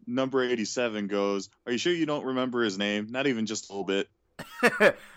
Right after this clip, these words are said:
Speaker 2: Now I have to say it 'cause you thought I said a, a different four-letter word. I, I almost, <laughs> I almost said we got cooked,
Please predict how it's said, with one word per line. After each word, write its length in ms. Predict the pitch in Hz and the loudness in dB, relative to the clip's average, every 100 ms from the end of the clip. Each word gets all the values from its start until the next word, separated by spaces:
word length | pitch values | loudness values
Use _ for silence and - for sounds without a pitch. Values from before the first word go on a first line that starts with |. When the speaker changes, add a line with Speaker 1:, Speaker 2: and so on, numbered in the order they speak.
| - 139 | -16 0
Speaker 2:
Now 260 | 156 196 | 6 8
I 80 | 175 | 6
have 240 | 135 160 | 6 4
to 100 | 160 | 2
say 240 | 120 110 107 | -6 -4 -4
it 80 | 113 | -6
'cause 140 | 110 | -8
you 140 | 165 | -6
thought 200 | 214 160 | 4 4
I 100 | 135 | 4
said 200 | 120 123 | 0 -2
a, 180 | 113 110 113 | -4 -6 -10
a 80 | |
different 400 | 107 165 165 120 | -2 0 0 -4
four-letter 340 | 117 107 101 101 | -4 -2 -2 -2
word. 320 | 98 98 92 _ _ | -4 -4 -6 _ _
I, 160 | - 127 - - - | -10 -10 -10 -20 -12
I 120 | 120 | -6
almost, 640 | 160 180 165 - - - - _ _ | -4 -2 -4 -8 -14 -18 -18 _ _
<laughs> 300 | - - - | -20 -20 -4
I 80 | 127 | 2
almost 300 | 165 147 - | 4 4 2
said 100 | 127 | 0
we 80 | 120 | 0
got 240 | 107 - | -2 -2
cooked, 400 | - 107 98 | 0 0 0